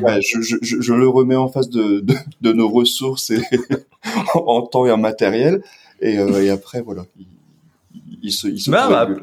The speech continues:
Speaker 2: oui, mais c'est bien parce que ça fait un ping-pong, parce que moi, du coup, je pars dans des extrêmes, parce que je suis très, euh, drama queen, et donc je vais partir dans les extrêmes. Mathieu, il va recadrer, et donc je vais pouvoir recadrer aussi mon processus créatif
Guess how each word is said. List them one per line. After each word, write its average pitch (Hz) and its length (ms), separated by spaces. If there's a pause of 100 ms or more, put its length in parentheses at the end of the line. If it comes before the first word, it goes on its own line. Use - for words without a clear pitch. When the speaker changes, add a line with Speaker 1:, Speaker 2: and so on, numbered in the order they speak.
(100)
Speaker 2:
oui, 254 120
mais 190 160
c'est 175 160
bien 233 160
parce 196 160
que 156 100
ça 147 160
fait 147 140
un 135 80
ping-pong, 170 440
parce 151 160
que 147 60
moi, 147 140
du 139 140
coup, 165 120
je 156 100
pars 131 180
dans 127 140
des 123 200
extrêmes, 214 560
parce - 140
que 123 100
je - 60
suis 139 240
très, 139 300
euh, 127 100
drama 117 300
queen, 233 340 (520)
et 147 160
donc 160 180
je 143 80
vais 147 80
partir 147 300
dans 147 80
les 127 220
extrêmes. 180 420
Mathieu, 156 340
il 156 80
va 131 120
recadrer, 147 840
et 131 140
donc 131 320
je 127 100
vais 135 100
pouvoir 131 360
recadrer 135 440
aussi 131 380
mon 127 180
processus 127 540
créatif 208 580